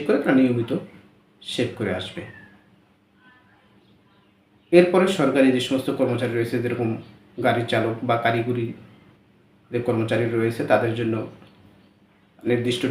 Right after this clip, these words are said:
ড্রেস আছে, যেমন সাফারি বা অ্যাপ্রন, এগুলোর জন্য সংশ্লিষ্ট দপ্তরে বরাদ্দ দেওয়া হয়। সেখানে সময়, তারপরে কয়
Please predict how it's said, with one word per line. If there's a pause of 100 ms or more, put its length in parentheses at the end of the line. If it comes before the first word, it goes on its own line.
ড্রেস (100)
আছে, (1040)
যেমন (640)
সাফারি (100)
বা
অ্যাপ্রন, (800)
এগুলোর
জন্য (100)
সংশ্লিষ্ট (140)
দপ্তরে (120)
বরাদ্দ (120)
দেওয়া
হয়। (960)
সেখানে (160)
সময়, (1900)
তারপরে (1080)
কয়